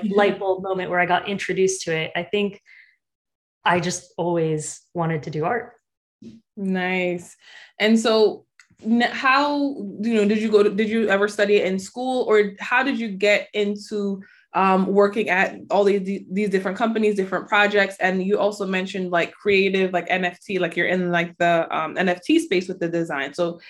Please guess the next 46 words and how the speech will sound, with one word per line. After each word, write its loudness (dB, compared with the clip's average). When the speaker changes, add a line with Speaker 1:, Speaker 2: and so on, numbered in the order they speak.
Speaker 1:
can 0
you 0
tell 2
us -2
a -4
little -2
bit 0
about 2
that -2
journey 0
from, -4
you -8
know, -12
maybe, -2
like, 0
college 0
to 0
where 0
you -2
are 0
now? -6
Speaker 2:
It, 4
it 8
actually 4
started 4
before -2
college, -2
'cause -2
when 0
I 4
was 2
in -4
high -2
school, 0
I -2
Speaker 1:
Nice. -4
Speaker 2:
started 0
a 4
design -4
firm, -8
and 0
it 0
became -4
the 0
number 0
one -4